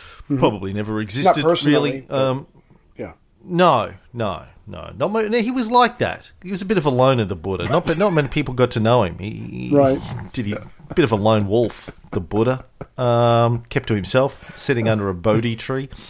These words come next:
Speaker 1: Right.
Speaker 2: Uh, no, the, the, the Buddha, uh, uh, is, is attested as having, saying something to the effect of, "Life is suffering."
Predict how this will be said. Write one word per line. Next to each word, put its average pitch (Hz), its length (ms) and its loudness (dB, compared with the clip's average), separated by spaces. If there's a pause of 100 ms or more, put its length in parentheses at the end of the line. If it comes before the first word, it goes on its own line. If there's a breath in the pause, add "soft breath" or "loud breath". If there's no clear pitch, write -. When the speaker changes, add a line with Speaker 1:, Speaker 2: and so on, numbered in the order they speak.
(120 loud breath)
Speaker 1:
Right. 151 240 0 (140)
Speaker 2:
Uh, 175 260 4
no, 220 220 4
the, 175 160 0
the, 156 540 -4 (640 loud breath)
the 220 80 -8
Buddha, 254 260 2 (380)
uh, - 20 -12
uh, 101 1120 -2
is, 107 440 -2
is 98 500 -6
attested 117 600 0
as 98 240 -4
having, 104 320 2
saying 107 240 0
something 160 440 0
to 107 180 0
the 95 160 -4
effect 104 400 -2
of, 98 400 -2
"Life 139 500 2
is 123 160 0
suffering." 82 600 -2